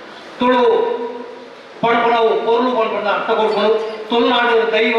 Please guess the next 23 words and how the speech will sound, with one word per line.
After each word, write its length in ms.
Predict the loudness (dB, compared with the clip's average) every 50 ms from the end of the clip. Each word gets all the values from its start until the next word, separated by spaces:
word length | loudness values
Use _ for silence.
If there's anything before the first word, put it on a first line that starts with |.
| 2 2 2
ದೇವೇರ್ನ 440 | 2 2 2 2 2 0 0 0 -2 -2 -2 -4 -6 -8 -10 -12 -8 -4
ಮಾಡ 220 | -2 0 0 2 2
ಸಾನ 420 | 2 2 2 0 0 0 2 2 2 2 2 0 -2 -4 -6 -6 -4 0
ದೈವಸ್ಥಾನ 420 | 2 2 2 2 2 2 0 0 0
ಇಂಚಿನ 260 | -2 -2 -2 0 0 2
ಮಾತಂದು 440 | 2 2 0 0 0 0 2 2 2 2 0 0 -4 -4 0
ಇಂದೆಟ್ಟು 300 | 0 2 2 2 2 2
ಪೂರ 160 | 2 2 2
ಆರಾಧನೆ 720 | 2 2 2 2 2 2 2 2 2 0 0 0 0 0 0 -2
ಮನ್ಪುಣ 220 | -2 -2 0 0
ಇಂಚಿನ 260 | 0 0 0 0 0 0 0 0 -2 -2 -6 -8 -10 -12 -12 -10 -6
ಇಂದೆಟ್ಟು 340 | -2 -2 0 2 2 2 2 2 2 2 0 -2 -4 -8 -10 -8 -4
ನಮ್ಮ 160 | -2 0 2 2 2 2 0 0 -2 -4 -6 -8 -10 -12 -12 -8 -4
ದೈವಲೆನ್ 460 | -2 0 2 2 2 2 2 0 0
ಅಥವಾ 320 | 0 0 0 2 2 2 2 2 0
ಭೂತೋಲೆನ್ 520 | 0 0 0 0 2 2 2 0 -2 -2
ತುಪ್ಪ. 180 | -4 -4 -2 -2 -2 -2 -4 -6 -8 -12 -14 -16 -16 -18 -20 -20 -20 -20 -20 -20 -20 -20 -20 -20 -20 -10 -4
ಭೂತೋಲ್ನ 400 | 0 0 2 4 4 4 4 4 2 2
ಇತಿಹಾಸನ 500 | 0 0 2 2 2 2 2 2 2 2
ಪಂಪುಣ, 380 | 2 2 2 0 0 2 2 2 2 2 2
ಚರಿತ್ರೆನ 420 | 0 0 0 0 0 0 0 0
ಪಂಪುಣ 340 | 2 2 0 0 0 2 0
ಇಂಚಿನವೇ 420 | 0 0 0 0 2 2 2 2